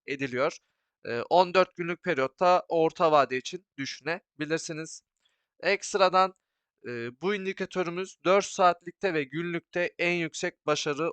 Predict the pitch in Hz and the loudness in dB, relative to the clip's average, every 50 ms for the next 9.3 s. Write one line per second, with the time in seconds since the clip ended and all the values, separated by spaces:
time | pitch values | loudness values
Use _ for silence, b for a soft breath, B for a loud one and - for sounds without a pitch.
0 | - - 139 139 139 139 139 147 156 160 156 - - - 156 143 139 147 151 - | -2 -2 -2 0 0 -2 -2 -2 -4 -4 -4 -6 -6 0 2 4 4 4 2 -2
1 | - 123 135 139 151 156 151 151 160 147 147 151 156 151 135 147 156 160 156 - | -4 -4 -2 0 0 -2 -2 -4 -8 -12 -8 -6 -6 -6 -6 -6 -10 -12 -12 -12
2 | - 147 143 135 131 156 180 - - 156 147 147 143 _ - 135 139 139 143 147 | -10 -10 -8 -4 -2 -2 -2 -4 -4 -8 -8 -8 -8 _ -8 -8 -6 -6 -8 -10
3 | - - - _ _ _ _ _ _ _ _ _ _ _ _ _ _ _ _ _ | -12 -14 -18 _ _ _ _ _ _ _ _ _ _ _ _ _ _ _ _ _
4 | b b b b b b b _ _ _ _ - 165 196 190 - - - 202 190 | b b b b b b b _ _ _ _ 0 2 2 2 0 -2 -2 2 2
5 | 180 180 180 180 190 - _ _ _ _ _ _ _ _ - 165 196 208 185 202 | 4 4 2 0 -2 -4 _ _ _ _ _ _ _ _ -4 -2 -2 2 4 4
6 | 202 - - 196 190 185 180 185 - 185 185 - 180 180 160 180 180 185 - _ | 4 2 0 -8 -8 -8 -8 -8 -6 -6 -4 -4 -4 -2 -2 -2 -2 -2 -4 _
7 | _ _ _ _ _ _ 127 143 151 165 180 196 208 202 _ - 185 170 180 180 | _ _ _ _ _ _ 0 4 6 8 8 8 6 4 _ -4 -2 2 2 2
8 | 180 - _ _ 160 156 165 170 175 175 165 175 170 180 202 202 - _ - 160 | 2 2 _ _ -8 -4 -4 -2 -2 -4 -6 -8 -6 -6 -6 -6 -6 _ -16 -14
9 | 151 - - 170 175 196 | -10 -6 -6 -6 -6 -8